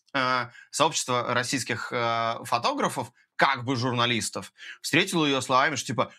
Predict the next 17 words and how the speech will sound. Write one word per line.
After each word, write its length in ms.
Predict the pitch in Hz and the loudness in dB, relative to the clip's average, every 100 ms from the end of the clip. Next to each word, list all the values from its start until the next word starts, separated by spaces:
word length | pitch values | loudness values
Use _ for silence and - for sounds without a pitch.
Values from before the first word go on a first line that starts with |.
| - | -2
"Ну, 180 | 175 208 | 2 2
а 60 | 196 | 2
че 160 | 220 | 2
такого? 440 | 196 143 143 120 120 | 2 0 0 0 -2
Ну, 100 | 123 | -2
че 120 | 202 | 0
мы 120 | 180 | 0
тут 140 | - - | -2 -2
не 80 | 131 | -2
видели? 400 | 113 117 113 113 | 0 0 0 0
Ну, 120 | 160 | -2
сидит 280 | 165 135 175 | -2 -2 -2
какая-то 360 | - 131 123 113 | -4 -2 -2 0
женщина, 460 | 139 170 - 120 | 0 0 -2 -2
и 60 | 110 | 0
ей 200 | 135 143 | 2 0
одиноко". 680 | 113 117 107 104 101 101 | -2 -2 -2 -4 -4 -6